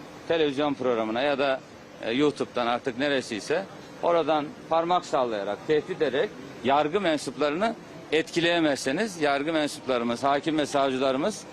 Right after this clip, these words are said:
anayasamızın dokuz ve yüz otuz sekizinci maddeleri çerçevesi içerisinde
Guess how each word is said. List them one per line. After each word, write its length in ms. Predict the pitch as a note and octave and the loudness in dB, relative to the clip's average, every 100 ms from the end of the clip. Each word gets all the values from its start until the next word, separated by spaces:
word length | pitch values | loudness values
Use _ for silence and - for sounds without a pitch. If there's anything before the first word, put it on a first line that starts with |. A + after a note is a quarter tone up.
| - - - | -16 -16 -4
anayasamızın 880 | - D3+ E3 D3+ D3 C3+ A#2+ F3+ G#3+ | 0 4 4 2 0 0 0 -2 0
dokuz 420 | C#3+ C3 F#3 F3+ | 0 2 0 0
ve 240 | C3+ B2+ B2 | 0 0 0
yüz 160 | A#2+ | 0
otuz 180 | C3+ C3 | 0 -2
sekizinci 520 | - C#3 A2+ C#3 D3 | -2 -2 0 2 2
maddeleri 540 | D3+ C#3 A#2 B2 A#2+ A2+ | 2 2 2 0 0 0
çerçevesi 560 | D3 C#3+ - B2 A2+ | 0 0 0 0 0
içerisinde 680 | D3 C#3+ C3 B2 A#2 C3 G3+ | -2 0 0 -2 -2 0 0